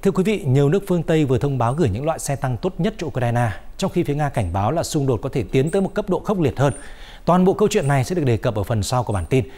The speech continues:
À, trước hết thì hãy cùng nhìn lại cục diện giao tranh ở Đông Âu thời gian qua.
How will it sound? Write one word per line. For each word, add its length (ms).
À, 80
trước 120
hết 140
thì 60
hãy 140
cùng 240
nhìn 220
lại 180
cục 200
diện 240
giao 180
tranh 180
ở 60
Đông 160
Âu 160
thời 120
gian 180
qua. 200